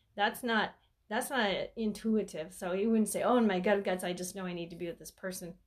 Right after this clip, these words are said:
I know that 'cause I feel it within." That's just emotional stuff that you're feeling, a real strong sense of emotion. So I'm trying to get you to see the difference, because when you discern intuitiveness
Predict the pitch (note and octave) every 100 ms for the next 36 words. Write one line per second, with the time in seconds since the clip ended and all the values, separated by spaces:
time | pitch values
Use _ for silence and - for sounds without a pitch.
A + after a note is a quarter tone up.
0 | - G3+ G#3 G#3+ G#3 F#3 F#3 F#3+ F#3+ G3
1 | E3+ F3 F#3+ F3 F#3 - - - A3 D4+
2 | - C4+ A#3+ A3+ A3+ D#4+ F4 G#3 F#3+ -
3 | - D3+ - - E3 - E3 D#3+ G#3 B3
4 | A#3 - A#3 A3+ G#3+ A3 G#3 G3 F#3 F3+
5 | G3+ A3 E3 D#3 G3 - - - - G#3+
6 | - D#4 E4 C4+ B3+ A#3 A3 C4 G3+ G#3+
7 | - C4+ - G#3 A3 G3 F#3+ G3+ C#4+ E4+
8 | E4 D#4 C4 C4 B3+ A#3 _ _ _ -
9 | A3 - C4 C4 - G3+ F#3+ F#3 F#3 F#3
10 | -